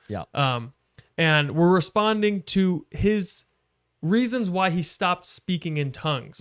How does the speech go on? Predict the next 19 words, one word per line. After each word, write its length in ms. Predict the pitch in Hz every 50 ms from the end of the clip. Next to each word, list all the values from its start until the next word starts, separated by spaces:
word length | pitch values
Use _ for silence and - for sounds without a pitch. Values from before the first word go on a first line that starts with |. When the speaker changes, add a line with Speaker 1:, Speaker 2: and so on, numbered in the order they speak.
| 113 104 95
Speaker 1:
Mm. 40 | 85 - - - - - _ _ -
Speaker 2:
Now, 220 | 160 160 156 151
we 80 | 160 160
wanna 260 | 156 170 165 165 156
be 140 | 147 147 143
fair. 520 | - - - 165 160 151 151 143 - -
Um, 340 | 143 139 135 135 127 123 - _ _
I 200 | 143 151 165 170 170 170 160
have 380 | 156 160 151 151 143 135 - _ _ _ _ _
watched 280 | - 156 151 143 - -
a 40 | 160
lot 240 | 151 151 151 147 139
of 80 | -
Alan 260 | 143 147 147 147 143
Parr's 300 | 139 156 147 143 139 139
content. 520 | - - 170 156 156 151 165 175 185 185 - -
I've 260 | - 135 139 139 135 135
been 220 | 139 135 127 123
blessed 460 | 123 135 135 143 143 - - - _